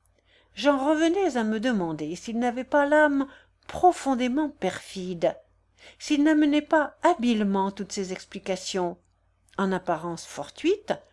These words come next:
pour me punir d'avoir inspiré l'amour auquel il avait prétendu, qu'il avait obtenu peut-être avant moi, et que je lui avais ravi. Devant cette atroce supposition,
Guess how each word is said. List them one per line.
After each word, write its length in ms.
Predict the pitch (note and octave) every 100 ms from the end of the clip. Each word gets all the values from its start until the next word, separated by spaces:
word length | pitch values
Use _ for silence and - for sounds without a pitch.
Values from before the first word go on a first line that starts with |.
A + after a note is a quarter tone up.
| _ _ _ _ -
pour 160 | C#4
me 140 | C4 C4
punir 640 | - - D#4 E4 D#4+ B3+
d'avoir 380 | A#3+ A#3 A#3+ A3+
inspiré 480 | B3 - B3 A3+ A3
l'amour 460 | G#3+ G3+ A3+ G#3+
auquel 360 | F#3+ - G#3+ G3
il 120 | F#3
avait 220 | F3+ F3
prétendu, 680 | E3 E3+ E3+ D3 C#3+ C3 - _ _ _ _ _ -
qu'il 180 | E3+ F#3
avait 260 | G#3 C#4+
obtenu 480 | D#4 - E4+ E4 E4
peut-être 520 | C4 G#3 D3 C#3 -
avant 260 | E3 E3+ D#3+
moi, 340 | D#3+ D#3 - _ _ _ _ _
et 80 | G#3+
que 160 | G#3+ A#3+
je 120 | A#3+
lui 220 | A3 A3
avais 200 | G#3+ G#3+
ravi. 500 | G3+ G#3+ F3+ D3+ - _ _ _ _ _ _ _ _ _ _ _ _ _ _ _ _ _ _ _ _ _ G#3
Devant 340 | A#3+ C4 C4
cette 240 | A#3+ A3+ A3+
atroce 400 | A3 - A#3 -
supposition, 840 | G3+ F#3 F#3 - E3+ - G3+